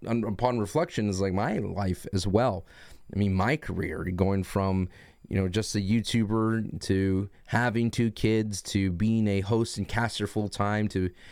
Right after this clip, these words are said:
being able to live comfortably, um,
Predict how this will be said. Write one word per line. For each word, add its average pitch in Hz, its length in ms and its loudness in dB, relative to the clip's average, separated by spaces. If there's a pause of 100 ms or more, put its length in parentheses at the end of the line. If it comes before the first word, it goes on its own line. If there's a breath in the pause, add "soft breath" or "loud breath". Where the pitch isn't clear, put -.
(200 loud breath)
being 113 220 4
able 113 260 2
to 107 220 0
live 107 320 2
comfortably, 98 640 0 (320 loud breath)
um, 92 480 2